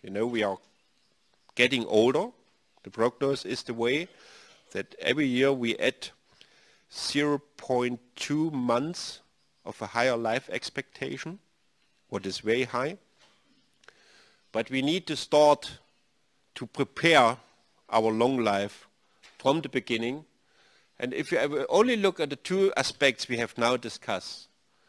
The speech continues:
for healthy growth, the first recommendation, breastfeeding.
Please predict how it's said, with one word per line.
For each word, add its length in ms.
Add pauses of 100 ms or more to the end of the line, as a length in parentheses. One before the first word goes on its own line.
(300)
for 360 (100)
healthy 480
growth, 580 (320)
the 80
first 360
recommendation, 840 (360)
breastfeeding. 640